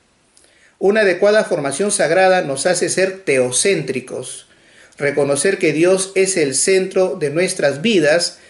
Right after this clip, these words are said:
y que todo gira alrededor suyo. Pero actualmente se vive un antropocentrismo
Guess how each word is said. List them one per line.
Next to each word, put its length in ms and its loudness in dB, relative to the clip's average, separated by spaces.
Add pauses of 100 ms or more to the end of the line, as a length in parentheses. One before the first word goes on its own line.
(160)
y 140 -4
que 140 -2
todo 300 2
gira 380 2
alrededor 720 0
suyo. 500 -2 (800)
Pero 320 2
actualmente 640 2
se 160 -4
vive 220 2
un 80 2
antropocentrismo 1400 0